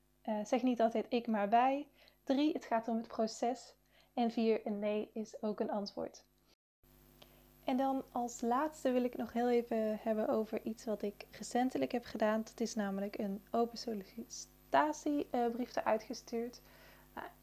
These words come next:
niet eens echt een brief, moet ik eerlijk toegeven. Het was meer een, eh, gewoon een, een korte motivatieparagraaf waarin ik dus heel enthousiast vertelde waarom ik denk dat ik bij dat bedrijf zou moeten werken.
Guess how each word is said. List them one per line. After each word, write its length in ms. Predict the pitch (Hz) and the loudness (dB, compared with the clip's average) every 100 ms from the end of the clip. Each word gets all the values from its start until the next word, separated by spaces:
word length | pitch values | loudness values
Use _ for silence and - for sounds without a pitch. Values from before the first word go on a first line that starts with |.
| - | -12
niet 260 | - 233 - | -6 -4 -4
eens 340 | - 285 262 | -4 -6 -6
echt 220 | - 233 | -8 -8
een 160 | 226 190 | -8 -8
brief, 340 | 196 233 269 | -6 -6 -6
moet 140 | 277 269 | -8 -8
ik 80 | - | -2
eerlijk 300 | 240 233 - | -2 -2 -6
toegeven. 640 | 226 - 233 220 - 233 - - - - - | -12 -6 -4 -4 -6 -10 -12 -20 -20 -20 -10
Het 140 | 233 | -6
was 220 | 214 233 226 | -2 -2 0
meer 420 | 226 220 214 - | -2 0 -2 -2
een, 300 | 220 208 214 - - - | -2 -2 -6 -14 -20 -20
eh, 480 | - 233 233 233 - - - - - - - - - | -10 -6 -6 -6 -8 -12 -16 -20 -20 -20 -20 -20 -20
gewoon 260 | - 240 | -8 -4
een, 220 | 226 214 - - - | -2 -4 -8 -18 -10
een 140 | 247 226 | -6 -2
korte 300 | - 262 240 | 0 0 0
motivatieparagraaf 1300 | 226 220 214 220 226 247 226 214 208 - 202 214 - | -2 -2 2 2 2 -6 -4 -4 -6 -10 -10 -10 -8
waarin 260 | 220 208 214 | -6 -4 -6
ik 100 | 208 | -6
dus 120 | 220 | -4
heel 160 | 220 | 0
enthousiast 400 | 220 214 214 220 | 0 -2 -4 -6
vertelde 420 | - - 214 202 196 | -6 -6 -2 -2 -2
waarom 300 | 214 220 220 | -4 -4 -6
ik 160 | 214 | -4
denk 280 | 220 208 208 | -2 -2 -2
dat 160 | 220 214 | -6 -4
ik 200 | 220 - - - - - - | -6 -8 -20 -20 -20 -20 2
bij 140 | 233 | 4
dat 100 | 220 | 4
bedrijf 340 | 220 208 220 | 0 0 0
zou 160 | - 220 | -2 -6
moeten 200 | 208 202 | -4 -2
werken. 420 | 196 208 - 269 | -2 -2 -6 -10